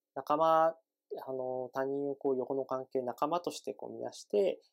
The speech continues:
えー、どうやったらこう手と手を取り合いながらこうやっていくような、あの、性格というかライフスタイルをせん-、えー、選択できるのかとか、まあ、人生のタスク、前回もこう少し話した、言及した仕事、こういう愛について、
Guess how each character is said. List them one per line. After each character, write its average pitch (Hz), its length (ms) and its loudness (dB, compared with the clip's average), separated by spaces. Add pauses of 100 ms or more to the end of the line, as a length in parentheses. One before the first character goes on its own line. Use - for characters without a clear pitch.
(240)
え 123 40 -6
ー、 117 40 -8
ど 139 80 -10
う 175 40 -8
や 202 40 -10
っ 208 100 -14
た 151 60 -14
ら 127 80 -2
こ 110 100 -12
う 104 40 -12
手 123 100 -8
と 117 120 -8
手 110 140 -6
を 101 80 -4
取 110 200 -10
り 110 80 0
合 110 80 2
い 110 60 -4
な 113 100 -8
が 110 80 -4
ら 104 100 -10
こ - 140 -12
う - 20 -8
や 92 60 -10
っ - 40 -18 (120)
て 113 60 -10
い 104 40 -14 (100)
く 117 60 -12
よ 113 120 -6
う - 40 -16
な、 - 60 -12 (340)
あ 98 100 -8
の、 101 560 -14 (760)
性 110 240 -2
格 107 240 -10
と 139 80 0
い 113 60 0
う 101 40 -10
か - 140 -12
ラ 113 120 2
イ - 80 -4
フ - 60 -14
ス - 100 -6
タ 123 100 4
イ 104 60 0
ル 90 140 -10
を - 60 -14
せ - 140 -8
ん-、 107 40 -4
え 107 40 -10 (460)
ー、 104 480 -10
選 - 200 -8
択 - 200 -8
で - 100 -6
き - 100 -8
る 110 80 -10
の - 80 -16
か - 140 -18 (200)
と 196 80 -6
か、 226 300 0 (380)
ま 180 80 4
あ、 160 40 4
人 143 180 0
生 117 140 -4
の 107 100 -10
タ - 160 -14
ス - 140 -12
ク、 - 160 -20 (340)
前 120 120 -4
回 - 180 -14
も - 140 -20
こ - 120 -18
う - 0 -
少 - 160 -14
し - 120 -14
話 104 240 -14
し - 40 -16
た、 - 140 -12 (160)
言 107 100 -4 (160)
及 104 60 -14
し - 80 -14
た - 100 0
仕 - 160 -10
事、 113 220 -8
こ - 200 -4
う 113 80 -2
い 113 60 -4
う - 60 -2
愛 127 140 0
に 101 100 -12
つ - 120 -10
い - 60 -8
て、 - 280 0